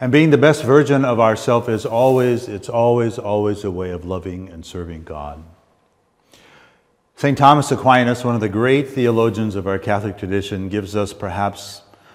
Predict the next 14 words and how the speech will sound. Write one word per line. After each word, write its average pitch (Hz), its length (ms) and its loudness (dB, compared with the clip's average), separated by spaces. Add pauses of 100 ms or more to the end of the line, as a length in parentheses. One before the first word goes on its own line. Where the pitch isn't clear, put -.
(140)
the 104 60 -8
most 110 280 -4
comprehensive 113 800 -4
explanation 98 760 -6
concerning 90 580 -10
obedience. 80 760 -12 (1600)
And 110 120 -14
from 143 160 4
his 135 160 0
teaching, 151 420 0
it 117 100 0
is 110 140 -6
clear 143 300 2
that 107 500 0